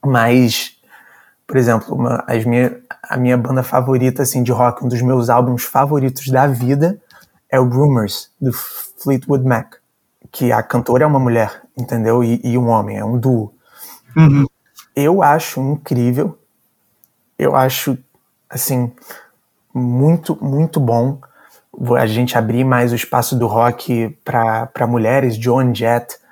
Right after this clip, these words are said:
Speaker 1: tenta fazer isso há anos, ela levanta muito a bandeira pra, pra, pra mulher ter mais um espaço no, no rock. Eu acho que hoje em dia isso já acontece bastante, mas eu entro naquela questão, assim,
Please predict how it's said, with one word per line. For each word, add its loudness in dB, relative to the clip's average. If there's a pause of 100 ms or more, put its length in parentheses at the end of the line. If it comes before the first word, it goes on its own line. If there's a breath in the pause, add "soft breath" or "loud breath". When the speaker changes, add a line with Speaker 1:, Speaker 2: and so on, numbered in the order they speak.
(400 soft breath)
Speaker 1:
tenta 0
fazer 0
isso -2
há 0
anos, 0
ela 2
levanta -2
muito -2
a 2
bandeira 0
pra, -4
pra, -6 (580 soft breath)
pra -2
mulher 2
ter 2
mais 0
um -2
espaço -2
no, -4 (100)
no -4
rock. -2
Eu 2
acho -2
que -6
hoje -4
em -4
dia -2
isso -6
já -2
acontece -6
bastante, -6 (140)
mas -2
eu 0
entro -4
naquela 0
questão, -2
assim, -2